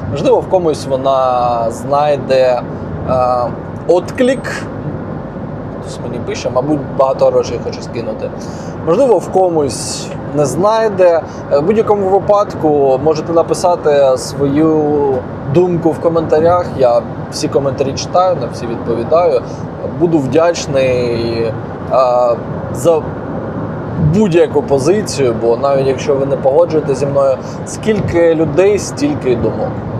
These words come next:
Якось так. Буду вдячний також за лайки якісь, е, за підписки на канал, якщо ви не підписані. Е, ну і, е, для затравочки покажу вам просто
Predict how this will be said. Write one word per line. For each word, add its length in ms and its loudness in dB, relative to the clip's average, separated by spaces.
Якось 320 2
так. 180 -2
Буду 200 4
вдячний 460 0
також 340 2
за 220 2
лайки 760 2
якісь, 680 0
е, 420 4
за 140 4
підписки 460 0
на 100 2
канал, 280 2
якщо 240 -2
ви 100 -2
не 120 -2
підписані. 800 0
Е, 240 2
ну 200 4
і, 180 4
е, 500 4
для 80 0
затравочки 520 0
покажу 420 0
вам 240 4
просто 640 2